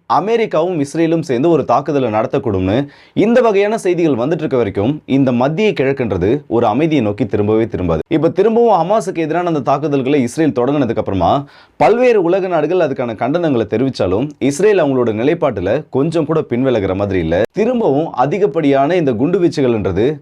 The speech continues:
காசா பகுதியில தொடர்ந்த மாதிரியே தான் இருக்கு. குறிப்பிட்டு சொல்லணும்னா, இப்ப ஹமாஸுக்கும் இஸ்ரேலுக்கும் நடுவுல அடுத்த கட்டமா ஒரு போர் நிறுத்தமானது வர முடியாத அளவுக்கு திரும்பவும் பாதிப்புகளானது அந்த இடத்துல ஏற்படுத்தப்பட்டிருக்கு. இதுல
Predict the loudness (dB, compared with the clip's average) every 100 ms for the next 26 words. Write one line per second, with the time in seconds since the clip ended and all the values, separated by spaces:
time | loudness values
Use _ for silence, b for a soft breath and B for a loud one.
0 | 0 0 2 -2 -2 -4 -2 -2 -2 -2
1 | -2 -2 -2 -2 -2 -2 -2 -4 -10 _
2 | 0 2 4 2 0 0 2 2 0 -2
3 | -8 -4 -2 0 0 0 0 0 0 0
4 | 0 0 0 0 2 2 0 B B B
5 | 0 2 2 0 -2 -4 -2 -2 -2 _
6 | 2 2 4 2 4 2 -2 -2 -2 0
7 | 0 0 -2 0 0 2 2 0 -2 0
8 | -2 -2 -6 -2 0 2 0 0 0 0
9 | -2 -2 -2 -2 -2 -2 -2 0 0 0
10 | -4 -2 -4 -6 -8 B B 0 2